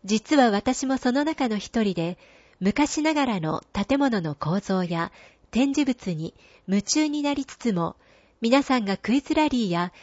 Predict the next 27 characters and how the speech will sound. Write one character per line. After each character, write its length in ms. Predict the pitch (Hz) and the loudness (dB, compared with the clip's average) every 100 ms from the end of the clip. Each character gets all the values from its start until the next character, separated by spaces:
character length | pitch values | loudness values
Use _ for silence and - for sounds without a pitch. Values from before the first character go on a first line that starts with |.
| - | -16
敷 300 | - - 330 | -10 0 0
地 140 | - 311 | 0 -2
内 200 | 277 190 | -2 -4
の 140 | 151 | -6
探 260 | - 202 269 | -4 -2 -2
索 280 | 214 - | -2 0
を 40 | 262 | 0
楽 300 | 247 214 254 | 0 -2 -2
し 180 | - 285 | -2 -2
む 80 | |
様 200 | 190 156 | -2 -2
子 200 | 175 - 165 | -6 -8 -6
を 180 | 165 - _ - _ | -6 -8 _ -20 _
写 180 | - 220 | -4 -2
真 260 | - 294 | 0 -2
に 100 | 285 | 0
収 260 | 269 240 294 | 0 0 0
め 120 | 311 | 0
る 100 | 302 | 0
こ 120 | 247 | -2
と 120 | 214 175 | -2 -2
が 100 | 151 | -4
で 120 | 147 | -6
き 140 | - | -6
ま 100 | 165 | -6
し 120 | 170 - | -6 -8
た。 240 | 147 - | -8 -10